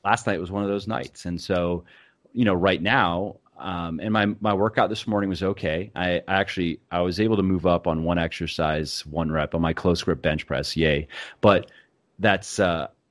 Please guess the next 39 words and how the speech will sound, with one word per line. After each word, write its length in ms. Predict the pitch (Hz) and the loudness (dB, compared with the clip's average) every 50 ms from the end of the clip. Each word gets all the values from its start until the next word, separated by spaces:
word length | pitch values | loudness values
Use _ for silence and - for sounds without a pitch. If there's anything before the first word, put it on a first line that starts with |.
| _ - 85 | _ -16 -4
it 140 | - 107 139 | 2 4 6
was, 220 | 185 185 - - 101 | 8 8 6 4 4
it 100 | 104 135 | 2 4
was 180 | 135 110 - | 4 4 2
tough 360 | - - 135 139 117 - - | 2 4 4 4 4 2 0
when, 260 | - 98 90 87 85 82 | -4 -4 -2 -2 -4 -4
when 240 | - 87 92 95 | -6 -4 -2 0
I 80 | 101 113 | 2 2
was 120 | 131 135 | 2 2
getting 260 | 131 147 131 117 101 95 | 2 2 2 2 2 2
more 240 | 95 98 104 110 | 2 4 4 4
bad 300 | 95 82 92 85 90 98 | 4 2 2 0 0 0
sleep 280 | - - 110 104 - - | -2 -4 -4 -4 -4 -2
than 140 | 92 82 80 | -4 -4 -4
good 200 | - 85 90 87 | -4 -4 -6 -4
sleep. 400 | - - 131 135 147 165 - - - | -4 0 0 0 0 0 -4 -6 -2
I 100 | 104 104 | 2 2
was 160 | 104 107 101 127 | 4 4 6 6
always, 320 | 143 170 180 151 - - | 6 6 6 4 2 0
I 80 | 71 101 | 0 2
wouldn't 260 | 107 123 135 143 - | 2 2 2 0 -2
skip 280 | - - 143 131 - | -4 -2 -2 -2 0
workouts. 580 | - 110 110 110 110 117 107 107 107 104 - - | 2 4 4 4 4 4 4 6 4 2 0 -2
I 40 | 95 | 0
mean, 120 | 104 101 | 2 2
there 80 | 104 101 | 4 2
were 60 | 90 | 2
some 160 | - 113 101 | 2 2 2
nights 200 | 92 85 82 - | 2 0 -2 -2
actually 360 | 87 82 78 80 - - 80 | -2 -4 -4 -4 -4 -6 -6
where 100 | 78 76 | -4 -4
it 60 | 76 76 | -6 -8
was, 160 | 78 - - | -8 -6 -6
like, 160 | 78 76 - | -8 -6 -8
ridiculous. 600 | 80 76 _ - 95 82 - - 76 55 - - | -10 -12 _ -6 -8 -6 -6 -6 -8 -8 -6 -4
I 60 | 90 | -2
woke 180 | 90 90 82 - | -2 -2 -2 -2
up 120 | 85 - | -4 -6
s-, 200 | - - - - | -8 -12 -12 -12